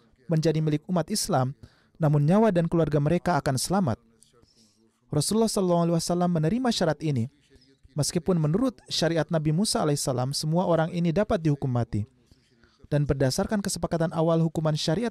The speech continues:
Nabi Musa sehan-, seharusnya dijatuhkan kepada mereka. Namun karena ini adalah kejahatan pertama yang dilakukan oleh kaum Yahudi, maka sebagai tindakan pertama,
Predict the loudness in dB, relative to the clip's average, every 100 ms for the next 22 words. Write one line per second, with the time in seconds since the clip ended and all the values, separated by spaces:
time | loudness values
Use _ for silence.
0 | -2 -2 -2 -2 -2 -2 0 -2 -4 -8
1 | -2 0 0 -2 -2 -4 -8 _ _ _
2 | -4 0 0 -2 -2 -4 -2 -2 0 -2
3 | -2 -6 -8 _ _ _ _ _ _ _
4 | _ _ _ _ _ 0 2 2 0 -2
5 | 0 0 0 0 0 0 0 0 -2 -2
6 | -2 -2 0 -2 0 -2 -2 -4 -2 -2
7 | -4 _ _ -2 0 2 0 0 0 -4
8 | -6 _ _ _ _ _ _ -6 -4 -4
9 | -2 -2 -2 0 0 0 -2 -4 -2 -2
10 | -2 -4